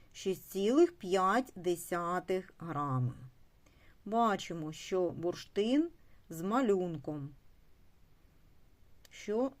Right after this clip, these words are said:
дуже цінується у тих, хто полюбляє бурштин. Англійська застібка. Штифт гарно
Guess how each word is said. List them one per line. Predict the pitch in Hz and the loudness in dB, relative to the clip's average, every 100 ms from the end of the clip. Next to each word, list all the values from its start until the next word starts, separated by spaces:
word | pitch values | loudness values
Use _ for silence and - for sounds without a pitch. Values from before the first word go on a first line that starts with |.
| - | -12
дуже | 160 196 262 277 | -4 0 2 2
цінується | 269 214 196 196 208 233 233 - 233 240 254 - - - - - - _ - - - - - - - - - - | 0 -2 0 2 4 2 0 0 0 2 -2 -12 -20 -20 -20 -20 -20 _ -20 -20 -20 -20 -20 -20 -20 -20 -20 -4
у | 185 196 226 247 - - - - - | 0 2 0 -2 -10 -20 -20 -20 -8
тих, | 208 240 254 | -2 -2 -2
хто | - - 180 202 226 - - - - - - - _ - | -6 -2 0 0 -2 -10 -20 -20 -20 -20 -20 -20 _ -4
полюбляє | 175 165 156 165 180 180 180 | -2 0 0 0 2 2 2
бурштин. | 165 160 - - 160 147 135 127 - - - - - - - - - - - - | 0 -4 -8 -4 -2 -2 -4 -6 -12 -20 -20 -20 -20 -20 -20 -20 -20 -20 -20 -16
Англійська | - 190 196 220 208 - 170 165 | -6 -2 2 2 0 -4 -8 -2
застібка. | 202 220 185 - 226 226 - 247 302 302 - - - - - - - - - - - - - - - - - | 0 2 0 -2 -6 -6 4 6 6 0 -12 -20 -20 -20 -20 -20 -20 -20 -20 -20 -20 -20 -20 -20 -20 -20 -14
Штифт | - - 302 285 214 | -14 2 4 4 2
гарно | 208 196 175 165 151 | 4 4 4 -2 -6